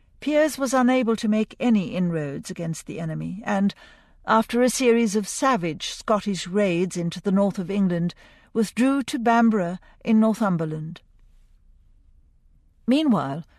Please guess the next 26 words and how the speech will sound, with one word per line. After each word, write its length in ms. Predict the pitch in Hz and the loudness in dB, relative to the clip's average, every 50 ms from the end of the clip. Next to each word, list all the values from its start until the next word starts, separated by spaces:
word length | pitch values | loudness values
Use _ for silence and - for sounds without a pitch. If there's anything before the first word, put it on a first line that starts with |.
| _ _ _ _ _ _ _ _ - | _ _ _ _ _ _ _ _ -10
the 100 | - 180 | -4 0
Lords 280 | 202 226 247 254 208 | 2 2 2 2 2
Ordainers 680 | 226 214 208 185 233 254 269 226 175 139 - - - - - - - - - - - | 0 0 2 2 2 2 2 2 0 -2 -4 -10 -12 -14 -18 -20 -20 -20 -20 -16 -6
had 180 | - 220 214 | -4 -4 -2
drawn 280 | 185 240 262 269 269 254 | 0 0 2 2 4 4
up 200 | 233 220 214 - | 2 2 0 -2
their 240 | - 220 214 220 214 | -2 0 0 0 0
full 340 | - - - 247 254 262 247 | -2 -2 -2 0 2 2 2
list 460 | 220 202 190 170 - - - - - - - - - - | 2 2 0 -2 -4 -8 -12 -14 -18 -20 -20 -14 -8 -6
of 120 | 185 170 | -6 -6
forty-one 720 | - - - 233 233 220 - 240 220 202 190 175 175 185 - | -6 -2 0 0 0 0 0 -2 -2 -2 -2 -2 -2 -4 -4
ordinances, 840 | - 196 185 175 160 160 160 160 156 - - 165 160 170 175 - - _ _ _ _ _ _ _ _ _ _ _ _ _ _ _ _ _ - | -6 -6 -4 -4 -4 -4 -4 -4 -6 -8 -8 -10 -10 -12 -14 -18 -20 _ _ _ _ _ _ _ _ _ _ _ _ _ _ _ _ _ -4
and 180 | 196 202 202 | 0 2 4
on 120 | 226 226 226 | 4 4 4
August 460 | - - 311 302 349 339 - - - | 4 2 2 2 0 -2 -4 -4 -8
the 120 | 277 262 | -8 -8
third, 460 | - - 247 208 185 165 160 170 170 - - - _ - _ - | -4 0 0 2 2 2 0 -2 -4 -8 -14 -20 _ -20 _ -8
a 60 | 226 | -8
copy 400 | - - - 277 262 - 262 254 | -6 -2 -2 -2 -2 -2 -4 -4
was 180 | 226 269 240 - | -2 -2 -4 0
sent 260 | - 247 240 233 - | 0 2 2 2 0
to 100 | - - - | -2 -8 -8
the 80 | 277 | -10
king 400 | - - - 202 175 170 165 160 _ _ _ | -8 -6 -6 -4 -4 -2 -4 -6 _ _ _
for 180 | _ - 196 185 | _ -4 -2 0
inspection. 760 | 185 185 196 - - - 190 180 - - - 156 156 165 156 | 2 2 2 0 0 -2 -2 -2 -2 -6 -8 -8 -8 -10 -12